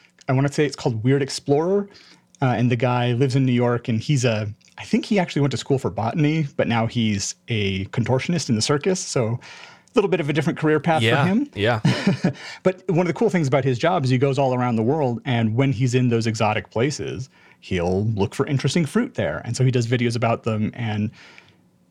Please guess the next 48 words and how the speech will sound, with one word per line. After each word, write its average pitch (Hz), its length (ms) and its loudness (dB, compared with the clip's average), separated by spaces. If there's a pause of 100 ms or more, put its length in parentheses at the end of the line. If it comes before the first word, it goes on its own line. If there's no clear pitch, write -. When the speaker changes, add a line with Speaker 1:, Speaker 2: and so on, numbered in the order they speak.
(140)
Speaker 1:
you 156 100 2
know, 160 100 2
I 156 80 2
think 220 160 -2
a 165 60 2
lot 160 180 2
of 165 120 0
us, 127 440 -2
especially - 380 0
in 147 60 2
the 135 80 2
United 123 200 -2
States, 123 320 -2
we 110 120 -2
grow 135 180 2
up 131 120 -4 (200)
with - 180 -2 (120)
apples 170 560 0 (160)
and 113 200 2
bananas 160 920 0 (340)
and 120 140 2
maybe, 110 180 2
like, 90 180 -4
grapes 175 400 0
and - 140 -2
oranges. 156 500 0
Like, 151 140 0
there's 190 160 0
a 202 60 -2
pretty 233 420 -2
standard 135 640 0
set - 340 -2
of 110 120 -4
fruit. 110 500 -2 (840)
And 175 120 2
what 180 160 0
first - 320 -2
kinda 196 180 2
got 151 240 0
me 143 100 0
thinking 190 360 0
about 127 300 2
it - 80 -2
was 127 340 0 (720)
living 185 360 2
in 165 100 2
the 151 60 2
Northwest, 131 840 -2